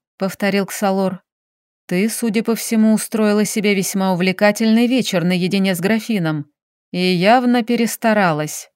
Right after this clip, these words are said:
Шутки в сторону, Корделия. Его тон стал серьезнее. «Садись. У нас с тобой есть проблема». Дракон указал на свободное кресло рядом.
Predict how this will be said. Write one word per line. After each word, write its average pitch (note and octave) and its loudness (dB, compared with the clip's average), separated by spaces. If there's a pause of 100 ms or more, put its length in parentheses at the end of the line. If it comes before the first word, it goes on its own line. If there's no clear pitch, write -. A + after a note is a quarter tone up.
(420)
Шутки - -4
в A3 -8
сторону, F#3 -2
Корделия. D#3 -4 (480)
Его F3 -2
тон G#3 0
стал G#3+ 0
серьезнее. E3+ -2 (680)
«Садись. G3 -2 (480)
У F3 -2
нас D#3+ -2
с - -12
тобой G3+ 0
есть G3+ -2
проблема». G3 -2 (720)
Дракон F3+ 0
указал G3+ 2
на G#3 4
свободное G#3+ 2
кресло G#3+ 0
рядом. D#3+ -2